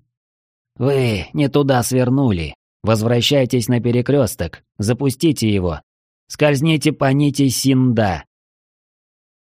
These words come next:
"Ничего не понял. Запустить перекресток?" "Да, то, что вы называете перекрестком. Это Лиенар, узел паутины, по которой передвигались древние. Пробуди его",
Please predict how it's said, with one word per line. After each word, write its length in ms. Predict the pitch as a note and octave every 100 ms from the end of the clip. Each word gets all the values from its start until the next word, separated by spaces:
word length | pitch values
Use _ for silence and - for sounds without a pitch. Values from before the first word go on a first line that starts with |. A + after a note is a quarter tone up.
| -
"Ничего 560 | F2+ D3+ - E3+ D3+
не 140 | A#2+ G#2
понял. 400 | G2 E2+ D2 - _ _
Запустить 720 | F#2+ F#2+ G#2+ A#2+ - B2 A#2+ -
перекресток?" 760 | A2 G#2 C3 D#3+ - E2 - _ _ _ _ _ -
"Да, 580 | C#3 D3+ B2+ G2 - - _ _ -
то, 220 | C#3 C#3
что 240 | A2+ C3+ C3
вы 120 | C3
называете 720 | B2+ A#2+ C#3 C#3 A2 F#2+ G2
перекрестком. 840 | G2+ G#2+ A#2+ A#2+ F#2 - D#2+ C#2+ _ _ _ -
Это 420 | E3+ B2 F2 D2+
Лиенар, 840 | F#2 D3 D3 C#3+ D3 C3 F2 D2+ - -
узел 440 | C#3+ D3+ B2+ C3+
паутины, 680 | C3 C3+ C#3+ D3 B2+ F2+ D#2
по 160 | - F2+
которой 480 | G2+ A2 B2+ A#2+ A#2
передвигались 760 | A#2 A#2 A2 A2+ A#2 A2+ A2
древние. 600 | B2 C3+ F2+ E2+ D2+ C#2 _ _ -
Пробуди 500 | C#3+ A#2+ A#2 D3 D3
его", 380 | G#2 F2 D2